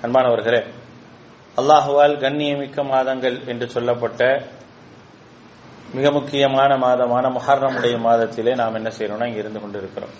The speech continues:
இந்த முஹர்ரம் மாதம் அப்படின்னு சொன்னா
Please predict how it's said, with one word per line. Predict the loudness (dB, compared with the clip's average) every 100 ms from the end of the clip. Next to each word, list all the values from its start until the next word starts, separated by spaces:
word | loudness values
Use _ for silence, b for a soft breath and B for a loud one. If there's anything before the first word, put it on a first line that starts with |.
| -20 -20 -20 -20 -20 -20 -20 -20 -20 -20 -2
இந்த | 2 2
முஹர்ரம் | 4 4 4 4
மாதம் | 4 4 2
அப்படின்னு | 0 -4 -4 -6
சொன்னா | -6 -2 2 2 0